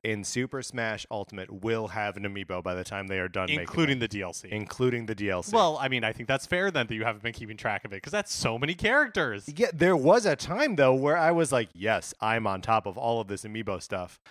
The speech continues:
Speaker 1: Um, and, uh, you know, I guess one of my New Year's resolutions last year was to figure out my relationship with amiibo, and I think at this point I finally have. Um, I like the amiibo I have. If every now and then I wanna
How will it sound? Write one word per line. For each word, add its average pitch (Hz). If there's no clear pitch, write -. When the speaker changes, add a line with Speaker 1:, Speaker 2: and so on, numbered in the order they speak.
Speaker 1:
Um, 101
and, 101
uh, 104
you 113
know, 110
I 110
guess 110
one 120
of 139
my 143
New 139
Year's 139
resolutions 135
last 104
year 262
was 147
to 151
figure 160
out 165
my 165
relationship 170
with 185
amiibo, 185
and 170
I 139
think 156
at 156
this 147
point 147
I 110
finally 117
have. 104
Um, 104
I 98
like 117
the 131
amiibo 123
I 107
have. 175
If 123
every 123
now 113
and 113
then 117
I 113
wanna 107